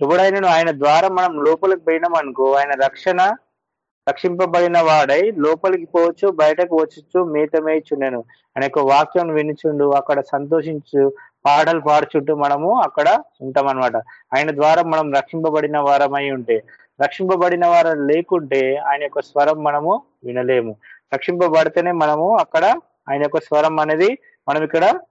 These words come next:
ఉంటామన్నమాట. "దొంగ దొంగతనము, హత్య, నాశనం చేయుటకు వచ్చును గాని మరి దేనికి రాడు." దొంగ ఎలా వస్తుంది ఈరోజు?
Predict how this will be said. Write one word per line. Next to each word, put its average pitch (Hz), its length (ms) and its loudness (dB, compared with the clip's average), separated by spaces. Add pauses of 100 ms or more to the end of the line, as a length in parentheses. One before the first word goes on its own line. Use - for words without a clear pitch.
(260)
ఉంటామన్నమాట. 143 580 0 (400)
"దొంగ 220 300 0 (140)
దొంగతనము, 196 680 0
హత్య, 180 400 2
నాశనం 165 520 -2
చేయుటకు 160 340 0
వచ్చును 147 380 -4
గాని 131 380 0 (320)
మరి 147 180 2
దేనికి 143 500 0
రాడు." 123 200 2
దొంగ 143 280 -2
ఎలా 175 260 4
వస్తుంది 190 340 0
ఈరోజు? 196 420 0